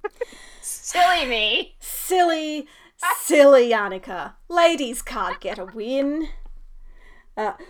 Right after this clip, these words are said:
Speaker 2: what happens to the Hood is that it winds up being destroyed because of something that comes to light in the finale, 'cause I spoiled myself for the whole series.
Speaker 1: It is such a cop-out.
Speaker 2: I know, I know.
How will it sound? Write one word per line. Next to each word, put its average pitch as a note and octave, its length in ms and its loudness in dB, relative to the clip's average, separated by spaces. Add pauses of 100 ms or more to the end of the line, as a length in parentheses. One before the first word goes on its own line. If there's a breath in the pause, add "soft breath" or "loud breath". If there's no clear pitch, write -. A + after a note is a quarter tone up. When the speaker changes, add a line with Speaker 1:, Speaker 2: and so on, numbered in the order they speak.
(200 loud breath)
Speaker 2:
what F#4 220 8
happens G4+ 400 2
to F4+ 120 2
the D4+ 80 -2
Hood D4 280 2
is C4 340 -2
that A#3+ 240 0
it A#3+ 220 -6 (120)
winds B3 320 -2
up - 160 -2
being A3+ 220 -2
destroyed G#3+ 640 -6
because G#3 680 -8
of G#3 260 -6
something G#3 460 -8
that F#3+ 300 -10
comes G3 300 -12
to G#3+ 80 -14
light F#3 280 -6
in G3+ 120 -10
the G3 60 -10
finale, F3 500 -10
'cause - 180 -18
I F#3+ 80 -6
spoiled G3+ 340 -8
myself F#3 380 -14
for - 80 -14
the F#3+ 60 -10
whole F#3 180 -6
series. - 480 -12
Speaker 1:
It - 60 -8
is A#4+ 400 -2 (500)
such F4+ 540 -4 (160)
a F4 180 -2
cop-out. C#4 1000 -4 (120)
Speaker 2:
I D4+ 240 8
know, F#3 540 -2 (160)
I A3+ 300 0
know. C3 400 -8